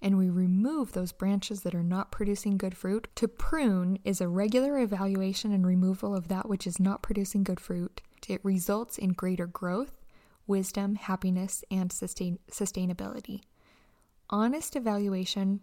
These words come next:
recognition, confession, and removal of flaws in our character and behavior results in greater understanding, happiness, and spiritual development.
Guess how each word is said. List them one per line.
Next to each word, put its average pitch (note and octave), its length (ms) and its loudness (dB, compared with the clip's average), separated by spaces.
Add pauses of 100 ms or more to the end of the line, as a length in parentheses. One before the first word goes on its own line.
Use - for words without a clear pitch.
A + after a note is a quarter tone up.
recognition, F#3+ 800 -2
confession, F#3+ 760 -2
and F#3+ 120 2
removal F#3 440 2
of G3 100 -8
flaws F#3 340 -6
in G#3+ 100 0
our G#3+ 80 -2
character F3+ 420 -8
and G3+ 120 0
behavior F3 560 -6 (380)
results G3 440 -2
in F#3 100 0
greater F#3 500 -2
understanding, F#3 760 -2 (400)
happiness, F#3 680 -2
and F#3 160 0
spiritual F3 400 -4
development. F#3 760 -8